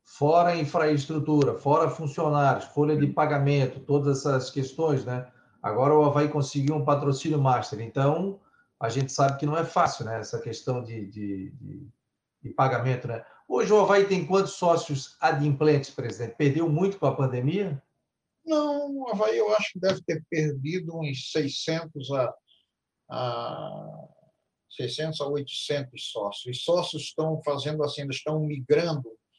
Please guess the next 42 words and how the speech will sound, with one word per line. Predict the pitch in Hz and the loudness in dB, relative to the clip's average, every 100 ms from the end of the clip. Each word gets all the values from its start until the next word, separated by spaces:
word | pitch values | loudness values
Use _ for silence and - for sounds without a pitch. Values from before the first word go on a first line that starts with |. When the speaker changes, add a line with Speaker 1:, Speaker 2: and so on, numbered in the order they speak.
| _ _ _ | _ _ _
Speaker 2:
de | 120 131 | -8 -6
um | 135 139 135 | -4 -4 -4
valor | 135 127 143 147 143 | 0 2 2 0 0
maior | 127 131 143 - | 0 0 -2 -4
por | 139 139 | -10 -10
um | - | -8
menor, | 139 139 - - - _ _ | -8 -4 -2 -2 -4 _ _
pra | 113 127 | -6 -4
um | |
menor, | 131 127 120 117 113 - _ _ _ _ _ | -2 -4 -2 -2 -2 -6 _ _ _ _ _
entendeu? | - 104 117 151 156 _ _ _ _ | -16 -8 -2 -2 -4 _ _ _ _
Então, | - 135 | -8 -6
tem | 139 135 | -4 -4
sócio | - 143 139 - | -2 -2 -2 -4
de | 135 127 | -8 -8
trinta, | - 151 175 156 120 | -6 -4 -4 -6 -8
que | - | -8
pela | 135 127 123 | -6 -4 -2
pandemia | 131 131 131 135 127 | -4 -4 -2 -2 -2
tá | 127 | -4
dificultando, | 123 - 127 135 127 - 147 175 170 - _ - _ - | -4 -8 -14 -12 -10 -4 -2 -2 -6 -14 _ -20 _ -10
e | 127 | -2
eles | 139 139 139 127 - - | 0 0 -4 -6 -10 -8
conscientemente | 147 156 - 151 139 - - 143 143 127 | -2 -2 -2 -4 -4 -10 -8 -6 -6 -4
vão | 131 | -2
lá | 135 143 | -2 -2
e | |
dizem | 143 | -2
assim, | 135 143 | -4 -2
"Olha, | 127 | -2
eu | 135 | -4
não | 135 | -4
tenho | 156 151 | -6 -6
condições | 147 135 139 135 | -8 -6 -6 -6
de | |
pagar | - 127 131 131 | -4 -2 -2 -2
trinta, | 143 139 117 | -4 -6 -8
mas | 117 123 | -6 -4
eu | 120 | -4
quero | 131 131 131 | -2 -4 -2
pagar | 131 123 127 135 | -2 2 0 0
o | 131 | -4